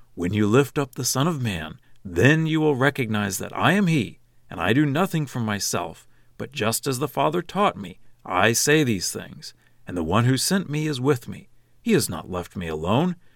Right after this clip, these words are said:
because I always do the things that are pleasing to him." While he was saying these things,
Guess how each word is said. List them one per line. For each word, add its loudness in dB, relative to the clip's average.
because -8
I -6
always 4
do 0
the 0
things -6
that -4
are -2
pleasing 0
to -8
him." -14
While 2
he -2
was -6
saying -2
these -10
things, -12